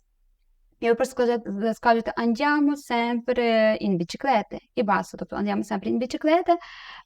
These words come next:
in bic-, in bicicletta, тобто ви скажете, типу, «ми їдемо ровером», ну, ніби, бо воно «in», воно буде завжди ставитися в однині. Навіть, ну, м, мало хто так буде говорити, просто скаже, «Andia-», е, на-, на-, наприклад, «vado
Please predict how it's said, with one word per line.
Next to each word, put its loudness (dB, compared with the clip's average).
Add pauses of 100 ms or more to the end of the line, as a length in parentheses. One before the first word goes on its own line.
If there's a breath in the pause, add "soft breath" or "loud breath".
in 4 (100)
bic-, -2
in 4
bicicletta, 0 (220)
тобто 2 (220)
ви 2
скажете, -2
типу, -6
«ми 2
їдемо 0
ровером», 0
ну, -2
ніби, -2
бо 4
воно -4 (120)
«in», 6
воно -4
буде -2
завжди -2
ставитися -4
в -6
однині. -2
Навіть, -2
ну, -2
м, -2
мало 0
хто -6
так -2
буде 0
говорити, -2
просто -8
скаже, -4 (520 loud breath)
«Andia-», 0
е, 0
на-, 0
на-, -2
наприклад, 0
«vado 2